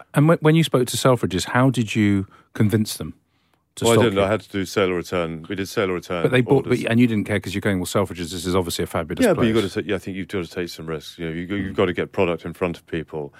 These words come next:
Speaker 2: And, you know, if that was the, I tried many times to get into many department stores in the early days. You know, they've got to have the, the confidence you're actually gonna, the product's gonna sell. And to enable Selfridges to have that, they,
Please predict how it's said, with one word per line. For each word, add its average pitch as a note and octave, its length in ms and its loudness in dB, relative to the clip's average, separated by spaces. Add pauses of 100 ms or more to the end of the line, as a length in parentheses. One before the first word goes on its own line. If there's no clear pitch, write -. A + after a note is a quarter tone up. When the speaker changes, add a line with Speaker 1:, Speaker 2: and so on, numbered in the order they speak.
(320)
Speaker 2:
And, F2+ 520 0 (140)
you A2 140 -6 (380)
know, D#2+ 240 -12
if G2+ 100 -10
that G#2 180 2
was F2+ 140 -10
the, F2+ 300 -2
I F#2 80 -4
tried F2+ 300 -4
many G2+ 240 -2
times E2+ 360 -6
to - 60 -20
get E2+ 180 -4
into E2 540 -8
many F#2+ 360 -4
department D#2+ 520 -4
stores D2+ 540 -8
in E2+ 160 -8
the F2+ 80 -2
early F2+ 260 0
days. D#2 380 -6
You F#2 60 -8
know, E2+ 100 -2
they've E2+ 180 -4
got E2+ 180 -4
to - 60 -18
have D#2+ 140 -6
the, D#2+ 140 -6 (340)
the G2+ 80 -14
confidence D#2+ 540 -4
you're E2+ 140 0
actually E2 240 -6
gonna, E2 120 -4 (100)
the F#2+ 100 -4
product's F2+ 320 -2
gonna F2+ 160 -4
sell. E2 360 -2 (480)
And F2 380 -2
to G2 100 -8
enable F#2+ 320 0
Selfridges E2+ 560 -6 (220)
to D#2+ 100 -10
have E2 160 -6
that, D#2+ 240 -6
they, E2+ 260 -8